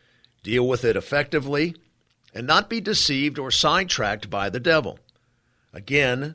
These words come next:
tares would have believers be improperly focused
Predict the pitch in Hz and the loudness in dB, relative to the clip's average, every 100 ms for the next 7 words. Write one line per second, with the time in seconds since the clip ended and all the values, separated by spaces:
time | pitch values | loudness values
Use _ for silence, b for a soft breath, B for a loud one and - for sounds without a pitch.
0 | - 143 139 147 139 135 117 123 117 78 | -8 -2 0 0 -2 -2 -2 0 -2 -2
1 | 120 135 135 139 120 - 120 123 120 - | -4 -4 -6 -6 -8 -8 -6 -6 -8 0
2 | 170 196 170 127 107 - 107 - 71 - | 2 2 0 -2 -2 -2 -4 -4 -6 -6
3 | - | -6